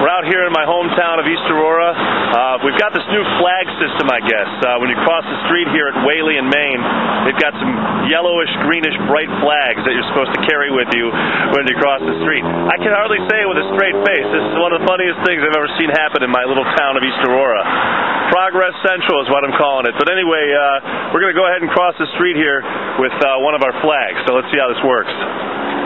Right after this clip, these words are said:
Take one of these bad boys out. See if anybody stops. Got my flag. Here we go.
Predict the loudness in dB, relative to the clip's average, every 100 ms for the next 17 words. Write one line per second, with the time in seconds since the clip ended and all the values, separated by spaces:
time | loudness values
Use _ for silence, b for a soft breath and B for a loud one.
0 | -4 -4 -4 -4 -4 -2 -2 -2 -2 -2
1 | -4 -2 0 0 2 0 0 2 2 2
2 | 2 2 2 2 2 0 0 0 0 0
3 | 0 0 0 0 0 0 0 0 0 0
4 | 0 0 0 0 0 0 0 0 0 0
5 | 0 0 0 0 0 0 0 2 2 0
6 | -2 -2 0 0 0 0 0 0 0 0
7 | 0 0 0 0 0 0 -2 0 0 0
8 | 0 0 0 0 0 0 2 2 2